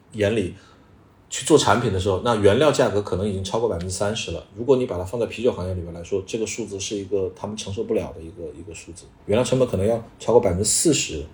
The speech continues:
我们这一行，三十、四十吧，对吧？还有非常多的人工啊，然后场地啊，包装物啊，然后物料啊，物流啊等等一系列。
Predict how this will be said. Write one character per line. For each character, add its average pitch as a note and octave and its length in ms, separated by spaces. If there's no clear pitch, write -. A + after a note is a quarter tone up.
我 E2+ 100
们 E2 80
这 E2+ 120
一 E2 80
行， - 200
三 A#2 220
十、 A#2 140
四 C3+ 180
十 - 140
吧， D2+ 80
对 - 60
吧？ - 80
还 - 180
有 F#2+ 80
非 F#2+ 140
常 G2+ 140
多 G#2 120
的 G2+ 100
人 F2+ 240
工 G2 220
啊， F#2+ 240
然 E2+ 140
后 F2+ 220
场 E2 260
地 F#2+ 180
啊， E2+ 200
包 F2+ 140
装 F#2 240
物 G2 220
啊， E2 280
然 - 100
后 E2+ 100
物 F2+ 80
料 F2 220
啊， E2+ 120
物 F2+ 80
流 E2+ 120
啊 F2+ 160
等 E2 140
等 E2+ 160
一 E2 40
系 - 200
列。 - 100